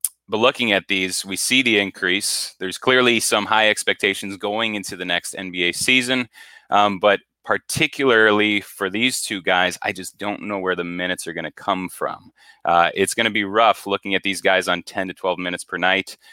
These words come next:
Um, and I don't know what type of increases we can expect off of that. I'm sure it's gonna stagnate quite a bit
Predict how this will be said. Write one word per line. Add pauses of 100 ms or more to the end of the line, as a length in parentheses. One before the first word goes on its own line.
(200)
Um,
and
I
don't
know
what
type
of
increases
we
can
expect
off
of
that.
I'm
sure
it's
gonna
stagnate
quite
a
bit